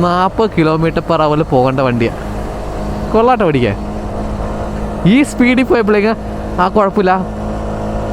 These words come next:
ഞാൻ നേരത്തെ അറുപതിൽ പോയപ്പോൾ ഇതിൻ്റെ ബ്രേക്സ് ഒന്നും മര്യാദക്ക് വർക്കിംഗ് ആയിരുന്നില്ല, പിടിച്ചാൽ കിട്ടുമെന്നുള്ള പേടിയായി. പക്ഷേ ഇപ്പം നാൽപതിൽ പോകുമ്പോൾ ഇതിൻ്റെ ബ്രേക്സ് ഒക്കെ എഫിഷ്യൻ്റായി. അത്രമേ, അത്ര സ്പീഡിൽ പോകാൻ പാടുള്ളൂ കേട്ടോ. അതിൽ കൂടുതൽ പോകരുത്. അങ്ങ് അതിന് അത്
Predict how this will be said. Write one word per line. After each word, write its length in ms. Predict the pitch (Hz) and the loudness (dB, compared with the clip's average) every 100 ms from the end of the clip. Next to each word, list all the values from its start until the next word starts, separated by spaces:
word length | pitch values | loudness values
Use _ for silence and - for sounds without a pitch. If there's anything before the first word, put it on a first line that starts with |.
| - - - 147 | -4 -4 0 2
ഞാൻ 140 | 143 170 | 2 2
നേരത്തെ 260 | 180 175 190 | 0 2 2
അറുപതിൽ 320 | 165 165 190 214 | 4 4 4 2
പോയപ്പോൾ 240 | 196 180 185 | 2 2 0
ഇതിൻ്റെ 140 | 175 156 | 0 2
ബ്രേക്സ് 300 | 160 165 196 | 2 2 2
ഒന്നും 140 | 180 | 2
മര്യാദക്ക് 260 | 180 165 160 | 2 2 2
വർക്കിംഗ് 260 | 160 160 151 | 0 2 0
ആയിരുന്നില്ല, 280 | 151 147 147 - - - - - | 2 2 0 -2 -6 -6 -4 0
പിടിച്ചാൽ 320 | 160 160 208 | 0 0 0
കിട്ടുമെന്നുള്ള 460 | 185 147 180 180 185 170 | 0 2 2 2 2 2
പേടിയായി. 280 | 156 156 151 - - - | 2 2 0 -6 -4 -4
പക്ഷേ 220 | 156 208 185 | 0 0 0
ഇപ്പം 160 | 202 170 | 0 0
നാൽപതിൽ 500 | 165 185 220 262 262 226 | 2 0 0 0 2 2
പോകുമ്പോൾ 240 | 190 196 | 2 4
ഇതിൻ്റെ 160 | 185 175 | 2 2
ബ്രേക്സ് 220 | 185 190 214 | 0 2 0
ഒക്കെ 100 | 214 | 0
എഫിഷ്യൻ്റായി. 380 | 165 170 190 185 - - 135 | 0 0 2 0 -2 -6 -4
അത്രമേ, 480 | 131 - 220 240 262 247 - | -4 -2 0 2 0 0 -2
അത്ര 180 | - 220 254 - | -2 0 0 2
സ്പീഡിൽ 300 | 208 196 208 | 2 4 4
പോകാൻ 200 | 190 185 202 | 4 4 2
പാടുള്ളൂ 200 | 175 156 | 2 2
കേട്ടോ. 160 | 127 107 - - - 123 | 2 -2 -6 -8 -2 0
അതിൽ 200 | 175 196 | 0 2
കൂടുതൽ 280 | 185 185 214 202 | 2 4 2 2
പോകരുത്. 420 | 156 170 185 151 117 - - - - - - - - 147 | 2 4 4 2 0 -4 -8 -8 -8 -6 -6 -6 -4 -2
അങ്ങ് 220 | 170 208 160 | 2 2 2
അതിന് 220 | 160 220 240 170 | 2 2 4 2
അത് 180 | 151 | 0